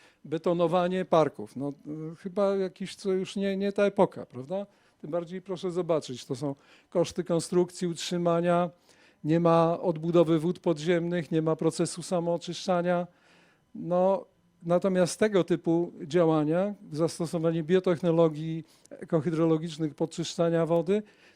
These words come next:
no to umożliwia takie zbiorniki. To jest po konstrukcji zbiornik, to teraz tak wygląda jak naturalne jezioro, tak? W centrum miasta.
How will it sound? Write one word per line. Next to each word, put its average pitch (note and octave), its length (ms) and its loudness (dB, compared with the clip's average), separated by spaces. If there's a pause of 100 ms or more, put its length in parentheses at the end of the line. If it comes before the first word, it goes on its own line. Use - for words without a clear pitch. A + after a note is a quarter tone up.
no G#3+ 80 -6
to G#3+ 120 0
umożliwia F#3+ 500 2
takie F#3 260 -2
zbiorniki. F3 500 -2
To F3+ 120 0
jest F3 180 -2
po F3+ 100 0
konstrukcji F3 580 -4
zbiornik, E3+ 440 -2
to - 120 -20
teraz E3+ 300 2
tak E3 180 0
wygląda D#3+ 440 -2
jak D#3+ 160 0
naturalne D3+ 600 -2
jezioro, C#3 380 -8
tak? D3 200 -12 (580)
W - 60 -20
centrum D3+ 440 2
miasta. C3 400 -8